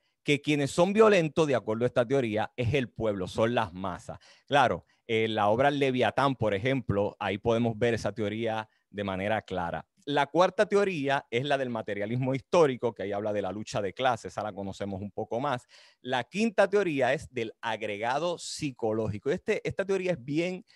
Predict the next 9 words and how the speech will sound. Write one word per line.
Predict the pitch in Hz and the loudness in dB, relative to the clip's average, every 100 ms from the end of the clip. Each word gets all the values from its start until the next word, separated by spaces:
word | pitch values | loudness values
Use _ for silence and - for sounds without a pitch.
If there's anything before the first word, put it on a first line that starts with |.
| _ _ - | _ _ -10
interesante | 151 - 147 123 151 156 123 | -8 -2 0 0 -2 -2 -4
porque | 113 107 107 | -2 -4 -6
señala | - 101 107 147 165 107 104 107 _ _ _ _ _ | -10 -6 -2 0 0 0 -2 -6 _ _ _ _ _
que | 147 | 2
la | 147 | 2
violencia | 135 135 156 - 220 | 2 0 -2 -2 0
es | 208 | 0
el | |
resultado | 202 190 190 175 208 185 139 127 131 | 0 -4 -8 -2 2 4 4 0 -4